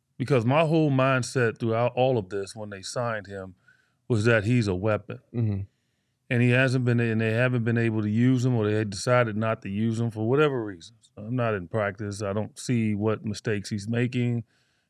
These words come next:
Speaker 1: and where the non-trust was.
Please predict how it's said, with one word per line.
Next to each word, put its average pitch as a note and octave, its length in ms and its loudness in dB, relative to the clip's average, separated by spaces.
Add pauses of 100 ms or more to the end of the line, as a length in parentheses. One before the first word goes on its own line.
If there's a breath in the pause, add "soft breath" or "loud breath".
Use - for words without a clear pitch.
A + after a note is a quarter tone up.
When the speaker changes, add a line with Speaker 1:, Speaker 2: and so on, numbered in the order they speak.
Speaker 1:
and G#2+ 340 0
where A2+ 200 2
the G#2 140 0
non-trust G#2+ 800 0
was. G2 560 -4